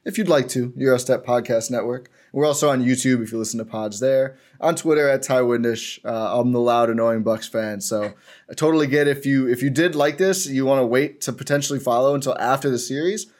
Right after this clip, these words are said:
totally understand that. Although I will say, <laughs> I'm not really in the market of slandering the Bulls too much. I'm much more of a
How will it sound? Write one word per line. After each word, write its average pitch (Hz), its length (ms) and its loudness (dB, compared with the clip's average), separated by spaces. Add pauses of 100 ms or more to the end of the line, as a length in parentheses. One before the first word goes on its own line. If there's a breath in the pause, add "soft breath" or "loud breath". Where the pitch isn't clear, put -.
(160 soft breath)
totally 160 380 2
understand 120 480 -2
that. 95 160 -8
Although 156 380 0
I 151 60 2
will 175 180 2
say, 151 340 0 (140 loud breath)
<laughs> - 120 -20
I'm 127 140 -4
not 160 240 0
really 156 320 0
in 143 80 0
the 131 60 0
market 131 320 0
of 117 80 -2
slandering 120 640 -2
the 117 100 -6
Bulls 113 360 -2
too 123 220 -2
much. 175 300 0
I'm 113 180 -2
much 139 240 0
more 127 240 4
of 117 100 0
a 113 280 2